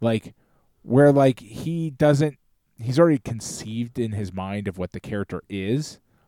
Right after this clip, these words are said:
and, like, that doesn't end up lining up with the way the m-, film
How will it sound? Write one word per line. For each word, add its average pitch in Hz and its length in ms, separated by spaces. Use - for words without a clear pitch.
and, 117 240
like, 98 380
that 120 240
doesn't 117 300
end 110 120
up 104 120
lining 104 300
up 107 220
with 98 120
the 107 60
way 98 160
the 92 100
m-, 90 240
film 92 220